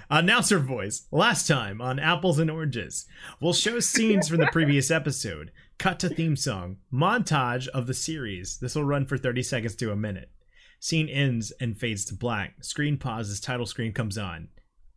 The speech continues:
We'll open up with a <laughs> panoramic view of the sky, not getting anything in the shot. But sky.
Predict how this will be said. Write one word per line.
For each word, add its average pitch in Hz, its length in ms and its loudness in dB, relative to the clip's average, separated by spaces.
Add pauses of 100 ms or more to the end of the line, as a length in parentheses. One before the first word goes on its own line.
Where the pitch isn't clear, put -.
(200)
We'll 196 200 -4
open 233 260 0
up 196 180 0
with 160 100 4
a 170 40 4
<laughs> - 20 0
panoramic 190 800 2
view 170 140 -2
of 151 100 -4
the 156 100 -2
sky, 147 540 0 (320)
not 190 240 2
getting 202 220 4
anything 185 280 2
in 175 80 0
the 156 80 4
shot. 131 420 0 (640)
But 135 220 -2
sky. 101 520 -2